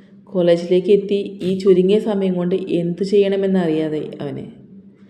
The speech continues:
ഈ ലാസ്റ്റ് മിനിറ്റിൽ ആർക്കും ഹാൻഡ് ഓവർ ചെയ്യാനും പറ്റില്ല. പിന്നെ ഒന്നും നോക്കാതെ മുന്നിലിരുന്ന ബുക്കുകളിൽ മുഴുവൻ ഒന്ന് പരതി. ശരി, നാലരയ്ക്ക്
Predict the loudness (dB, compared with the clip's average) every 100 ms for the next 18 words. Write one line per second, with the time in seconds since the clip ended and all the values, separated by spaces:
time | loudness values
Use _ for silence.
0 | _ -20 -4 2 2 2 0 0 0 0
1 | 2 2 0 -4 -6 -6 -4 -4 -4 -4
2 | -4 -2 0 0 -2 -6 -6 -6 -6 -8
3 | -8 -8 -8 -10 -20 -20 -20 _ _ _
4 | _ _ _ -20 -8 -4 -2 -2 -2 -2
5 | 0 0 0 -2 -4 -4 -4 -6 -8 -4
6 | -2 -2 -2 -4 -4 -6 -8 -10 -4 -2
7 | -2 -4 -4 -4 -2 -4 -4 -4 -4 -6
8 | -8 -10 -12 -20 -20 -20 -20 -20 _ -20
9 | _ -20 _ -4 4 6 4 0 -2 -2
10 | -4 -4